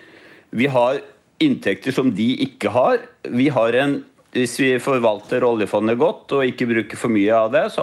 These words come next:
har vi en evig inntektsstrøm fra resten av verden som tilfaller oss i Norge. Det er bare rett og slett, altså man kan godt si at det ikke er bra nok, man kan godt si at, at ungdommen har ikke arvet nok, eh, selv om de har arvet mer enn noen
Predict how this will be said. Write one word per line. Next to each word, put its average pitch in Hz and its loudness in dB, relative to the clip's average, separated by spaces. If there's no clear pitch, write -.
har 123 2
vi 123 0
en 131 -4
evig 113 0
inntektsstrøm 98 -2
fra 127 2
resten 117 -2
av 117 2
verden 104 0
som 120 -2
tilfaller 98 -2
oss - -8
i 107 -4
Norge. 98 -2
Det 147 2
er 104 2
bare 104 0
rett 104 -4
og 101 -4
slett, 110 -2
altså 143 0
man 143 0
kan 147 2
godt 160 -2
si - 0
at 127 0
det 110 2
ikke 123 0
er 113 0
bra 117 4
nok, 170 -2
man 139 0
kan 127 -8
godt 127 0
si 127 -2
at, 107 -2
at - -4
ungdommen 107 2
har 113 0
ikke - 0
arvet 110 -2
nok, - -2
eh, 117 2
selv 117 -2
om 107 -4
de 120 2
har 120 4
arvet 104 -10
mer 104 0
enn 123 4
noen 110 2